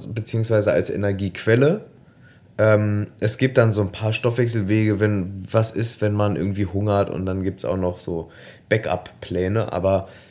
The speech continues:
im Prinzip Zucker super wichtig und gut, aber trotzdem natürlich hat einen schlechten Ruf und das auch teilweise zu Recht. Trotzdem Unterschied ganz kurz,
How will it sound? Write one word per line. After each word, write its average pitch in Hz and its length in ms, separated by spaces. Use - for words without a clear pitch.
im 117 100
Prinzip 127 460
Zucker 147 400
super 107 440
wichtig - 520
und 107 180
gut, 98 300
aber 147 540
trotzdem 123 640
natürlich 110 680
hat 117 180
einen - 100
schlechten 104 400
Ruf 127 420
und 92 220
das - 400
auch 98 360
teilweise 123 640
zu - 180
Recht. - 360
Trotzdem 170 440
Unterschied 143 540
ganz 113 260
kurz, 175 420